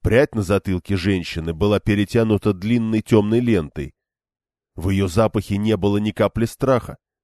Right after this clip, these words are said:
только решимость. "Спасибо, что разрешили нам участвовать в вашей операции, милорд", произнесла она с отчётливым каириенским акцентом. "Мы не подведём вас,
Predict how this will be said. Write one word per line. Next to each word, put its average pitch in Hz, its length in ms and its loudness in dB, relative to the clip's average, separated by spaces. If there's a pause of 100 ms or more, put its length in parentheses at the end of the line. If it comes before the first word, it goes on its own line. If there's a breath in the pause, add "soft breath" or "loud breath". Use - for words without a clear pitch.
(220)
только 95 300 0
решимость. - 640 -4 (1000)
"Спасибо, 143 580 0
что - 180 0
разрешили 104 560 0
нам 104 180 0
участвовать 107 640 -2
в 101 60 -2
вашей 107 320 0
операции, 131 500 -2
милорд", 92 480 0 (560)
произнесла 92 600 -2
она 92 120 0
с - 120 -8
отчётливым 98 640 0
каириенским 98 680 -2
акцентом. 76 640 -6 (1000)
"Мы 131 260 2
не 120 160 0
подведём 120 500 2
вас, 80 320 -6